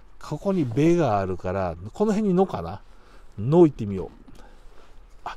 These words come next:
ちょっとずれたけど、ほら、の、のが出ました。のです。の。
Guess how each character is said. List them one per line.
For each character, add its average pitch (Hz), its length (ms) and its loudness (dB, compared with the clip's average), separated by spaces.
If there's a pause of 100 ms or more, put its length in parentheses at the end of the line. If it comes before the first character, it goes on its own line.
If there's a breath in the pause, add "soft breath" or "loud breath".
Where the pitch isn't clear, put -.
(160)
ち - 80 -10
ょ - 20 -8
っ - 20 -14
と 135 100 -10
ず 127 100 -4
れ 104 80 -6
た 90 80 -10
け 87 80 -10
ど、 - 220 -12
ほ - 160 -12
ら、 95 80 -8
の、 127 280 -4
の 131 200 -2
が 135 100 -2
出 127 80 -4
ま 123 100 -4
し - 60 -10
た。 - 160 -12 (460 loud breath)
の 120 180 -2
で 151 140 -2
す。 - 260 -12
の。 110 400 -2